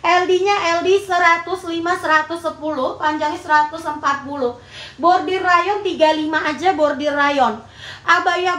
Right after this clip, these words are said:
bordir ya, ih, cantik banget kalau Bunda pakai, ini terlihat lebih langsing ya. Karena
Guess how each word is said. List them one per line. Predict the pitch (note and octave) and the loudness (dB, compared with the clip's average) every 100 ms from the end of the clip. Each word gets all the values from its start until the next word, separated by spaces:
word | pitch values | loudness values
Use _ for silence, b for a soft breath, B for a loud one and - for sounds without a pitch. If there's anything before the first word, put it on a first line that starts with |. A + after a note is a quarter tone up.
| D#4+ | 0
bordir | E4 C4 G4+ F4 | 0 0 -2 0
ya, | E4+ | 0
ih, | G4+ | 0
cantik | G4 E4+ F4 D4 | 0 -2 -4 0
banget | D4+ D#4+ G4 | 0 2 -2
kalau | - D4+ D4+ | 0 0 2
Bunda | D4+ D#4+ D#4+ | 0 0 2
pakai, | D#4 F#4+ F4 | 2 0 -6
ini | F4 | -4
terlihat | D#4 D#4 F4 | -4 -4 -4
lebih | D#4+ D4 | -4 0
langsing | D4 C#4+ D4 E4+ C#4+ | 2 2 -2 -8 -4
ya. | B3 - B B B B | -4 -6 B B B B
Karena | D#4+ E4+ | -2 0